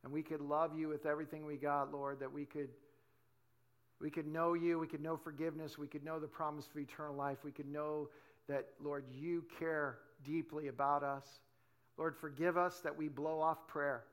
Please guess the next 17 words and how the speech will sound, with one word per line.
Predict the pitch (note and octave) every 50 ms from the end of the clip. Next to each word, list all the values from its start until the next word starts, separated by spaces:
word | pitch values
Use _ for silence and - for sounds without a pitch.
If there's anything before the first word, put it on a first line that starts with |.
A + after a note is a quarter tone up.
| - _ _ _ _ _ _
Forgive | - D3 C#3 C3+ F3 F#3 F#3+
us | G3+ F#3 - -
that | F#3 D#3 D#3
we're | D#3+ D#3 D3+
not | D#3 D#3+ E3+ E3+ - -
fervent | - E3 D#3+ D#3+ F3 E3+ D3 D#3 D#3+ D#3
about | D#3+ D3 C#3+ D3+ C#3+ D3 D3
it, | C#3+ C#3+ D3 - -
tenacious | - D#3 D3 D3+ D#3 E3 D#3+ D#3 - E3+ D3+ - -
about | D3 C#3 C#3 C#3 C3+ C3+ C#3
it. | C#3+ C#3 C#3 - - - - - - -
Forgive | D3+ D3 D3+ F3 F#3 F#3+
us | G3 F#3+ F3 -
when | F3 F3 E3 D#3+
we're | E3+
not | F3 E3+ F3+ - - -
patient. | - E3+ E3+ E3+ E3 - F3 E3+ E3+